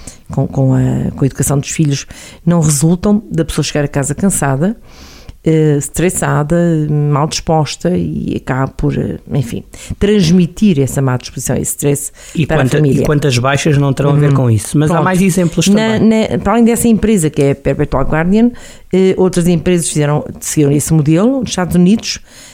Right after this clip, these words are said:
Speaker 1: a Ryan, a K P M, eh, K P M G e a Deloitte, eh, estão também a permitir quatro dias de trabalho por semana aos seus trabalhadores. Ehm,
Speaker 2: E não precisa dizer que em Espanha também já experimentaram, porque eu acho que os espanhóis são pródigos em, eu,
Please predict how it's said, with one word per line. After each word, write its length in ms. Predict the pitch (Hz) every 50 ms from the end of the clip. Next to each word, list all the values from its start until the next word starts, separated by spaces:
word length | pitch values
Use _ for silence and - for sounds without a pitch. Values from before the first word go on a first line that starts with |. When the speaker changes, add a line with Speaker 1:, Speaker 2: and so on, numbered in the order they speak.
| - - -
Speaker 1:
a 80 | -
Ryan, 460 | 139 139 165 170 185 185 185 175 165 156
a 40 |
K 140 | 143 - 160
P 80 | 151 156
M, 220 | 139 143 143 - -
eh, 340 | 147 151 147 143 139 139 135
K 140 | - 147 143
P 280 | - - - - 160 151 139 139
M 120 | 139 139
G 420 | 131 - - - 170 185 220 233 - - - - - - - - -
e 80 | 165 160
a 40 | 151
Deloitte, 600 | 131 147 143 139 151 170 202 - - - - -
eh, 380 | - 175 180 175 185 185 180 170
estão 240 | 156 - 190 196
também 240 | 180 - 196 196 190
a 40 | 185
permitir 480 | - 190 196 202 202 - - 202 170 -
quatro 220 | - 170 165 -
dias 120 | 175 170
de 40 | -
trabalho 220 | - 185 170 170 165
por 100 | - -
semana 320 | - 190 190 190 190 196
aos 80 | 190 185
seus 160 | - 185 -
trabalhadores. 600 | - 185 180 185 190 180 160 135 120 - - - - - - - - - - - - - - - - -
Ehm, 800 | 160 151 147 147 147 147 151 151 151 147 147 147 143 143 143 143 139 135 - _ _ _ _ -
Speaker 2:
E 80 | 135 139
não 120 | 139 135
precisa 320 | 123 - - 147 127 139 131
dizer 260 | 131 135 123 139 143
que 100 | - 139
em 60 | 139
Espanha 340 | 131 - - 143 135 131 135
também 220 | 127 135 131 135
já 80 | 123 131
experimentaram, 560 | 127 - - 139 139 143 139 - 151 151 135
porque 160 | - - -
eu 40 | 143
acho 160 | 135 127 - -
que 40 |
os 60 | 143 -
espanhóis 560 | - - - 127 123 127 127 127 120 - - - - - - - -
são 340 | - - - - 143 131 127
pródigos 600 | 113 - 135 131 127 117 127 127 120 120 113 113
em, 320 | 131 127 123 127 - - - - -
eu, 160 | 147 143 143